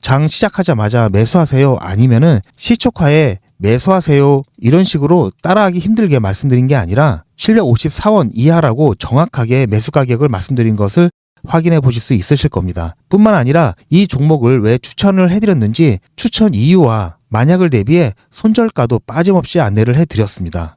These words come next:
자, 그렇다면, 어, 이날 삼부 토건이 어떻게 움직였는지 잠깐 확인해 보시면 저는 지금 오늘 장전에 추천해드린 삼부 토건의 분봉을 보고 있습니다. 다행히 예상대로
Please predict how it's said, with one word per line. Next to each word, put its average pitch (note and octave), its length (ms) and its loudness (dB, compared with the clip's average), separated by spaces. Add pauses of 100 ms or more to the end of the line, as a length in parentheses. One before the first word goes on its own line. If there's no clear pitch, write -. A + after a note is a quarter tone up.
(120)
자, A#2 140 0
그렇다면, E3 560 0 (180)
어, A2+ 160 0
이날 E3 240 2
삼부 A3 300 0
토건이 E3+ 280 0
어떻게 G#2 360 0
움직였는지 C3 840 0
잠깐 A#2 540 0
확인해 F3+ 320 0
보시면 B2+ 560 0 (140)
저는 D#3 240 2
지금 E3 340 2
오늘 F3 480 2 (220)
장전에 C#3 560 2
추천해드린 D3 800 -2 (100)
삼부 A3 380 0
토건의 C3+ 480 0
분봉을 C#3 520 0
보고 A#2 300 0
있습니다. F2+ 520 -4 (120)
다행히 C3+ 380 0
예상대로 C#3+ 540 2